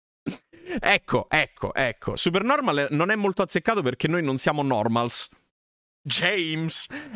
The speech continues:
Ehm, pay to have fun, esattamente. Ma ti pa-, ma ti pare, ma ti pare che io vi mettevo la possibilità di spammare punti canale e farmi cacare addosso? Ma voi,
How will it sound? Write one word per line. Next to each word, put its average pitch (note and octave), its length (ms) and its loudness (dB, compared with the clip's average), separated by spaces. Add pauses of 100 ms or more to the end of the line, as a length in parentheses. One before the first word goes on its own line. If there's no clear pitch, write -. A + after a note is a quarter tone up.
Ehm, D#3 960 2 (160)
pay A#3+ 220 0
to G#3+ 160 2
have E3 140 2
fun, A2 380 0
esattamente. C3 800 -2 (580)
Ma G#3 80 2
ti D4 140 0
pa-, A#3+ 160 0
ma E3 140 2
ti G#3+ 180 0
pare, D#4 440 0 (220)
ma G3 160 2
ti G#3 140 0
pare C4+ 280 2
che E3 120 0
io A#3 500 2 (260)
vi E3 140 4
mettevo G3+ 320 2
la E3+ 80 2
possibilità F#3 540 2
di F#3 80 0
spammare F3+ 520 2
punti F#3 280 0
canale F3+ 300 2
e D3+ 40 -2
farmi D3+ 280 2
cacare D#3 280 2
addosso? D3+ 460 0
Ma G#3+ 140 0
voi, D4+ 220 -2